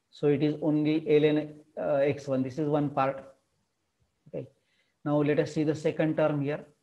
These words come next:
One minus x one into derivative of this. So it is, uh, the derivative of ln one minus x one, it is,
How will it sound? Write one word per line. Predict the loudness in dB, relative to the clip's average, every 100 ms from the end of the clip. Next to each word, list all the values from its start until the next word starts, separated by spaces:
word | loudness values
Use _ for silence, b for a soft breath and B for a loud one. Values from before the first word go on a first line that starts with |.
| _
One | -2 0
minus | 0 0 -2
x | -6 -4
one | -4
into | -4 -2
derivative | -2 0 0 0 0
of | -2
this. | -4 -6 -16 _ _ _ _ _
So | -6 -2
it | 0
is, | -2 -4 -12 _ _ _ _ _ _
uh, | -2 0 0 -2 -4 -6 -12 -4
the | 0
derivative | 2 4 4 2 4 2
of | 2 -2 0
ln | 2 4
one | 2 0
minus | -2 -4 -4 -6
x | -6
one, | -4 -2
it | -2 -2
is, | -2 -6